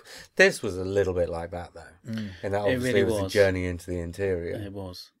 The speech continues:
Speaker 3: And there were lots of things that I could pick it, and I'm not going to, um, tonight, 'cause I haven't got time. But, you know, it, it, the,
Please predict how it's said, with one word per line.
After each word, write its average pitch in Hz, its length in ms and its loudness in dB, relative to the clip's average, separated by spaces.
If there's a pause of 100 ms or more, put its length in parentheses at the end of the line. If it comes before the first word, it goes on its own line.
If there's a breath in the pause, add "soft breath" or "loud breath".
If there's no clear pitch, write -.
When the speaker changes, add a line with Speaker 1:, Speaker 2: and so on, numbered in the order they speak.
(300)
Speaker 3:
And 101 320 -6
there 104 100 0
were 107 40 -2
lots 107 260 -8
of 95 80 -14
things 92 180 -10
that 85 80 -14
I 87 60 -10
could - 180 -20
pick - 180 -14
it, - 80 -12
and 98 120 -12
I'm 95 80 -8
not 98 120 -12
going 87 220 -10
to, 90 180 -16 (680 loud breath)
um, 90 480 -8 (240 soft breath)
tonight, 87 420 -12 (100)
'cause 101 100 -16
I - 40 -14
haven't 92 80 -12
got 92 120 -14
time. 90 400 -14
But, - 440 -6
you 120 180 -10
know, 107 100 -8
it, 90 80 -8 (200)
it, 175 220 -14 (880 soft breath)
the, 156 280 2